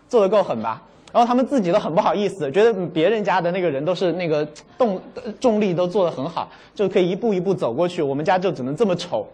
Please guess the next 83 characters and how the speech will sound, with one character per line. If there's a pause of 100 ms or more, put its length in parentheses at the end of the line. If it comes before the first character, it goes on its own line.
(560)
就
一
张
图
片
简
简
单
单
消
失。 (200)
结
果
他
们
年
末
收
到
的
最
多
的
表
扬
信
就
是
表
扬
这
个
功
能， (240)
说
你
们
的
瞬
间
传
递
功
能
做
得
太
好
了。 (760)
因
为
用
户
想
要
的
是
什
么？
用
户
想
要
的
是
那
边
有
个
漂
亮
美
眉，
我
要
跟
那
个
美
眉
去
聊
天。